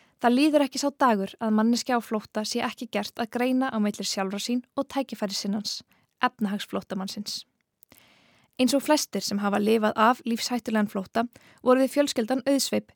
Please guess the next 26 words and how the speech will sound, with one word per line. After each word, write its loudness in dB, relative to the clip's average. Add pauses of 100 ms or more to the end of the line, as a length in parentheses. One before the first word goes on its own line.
(140)
himinlifandi, 2 (320)
þakklát. -6 (720)
En 6
við 6
höfðum 6
borið 4
skaða -2
af. 0 (680)
Ef 8
við 4
segjum 0
að 2
hugur 4
hinnar 2
skynsömu 0
mannveru 4
sé 0
beinn -2
og -2
breiður 0
vegur, 0 (380)
þá -2
höfðu 2 (120)
ofsóknaræðið 0
og -4
óttinn -2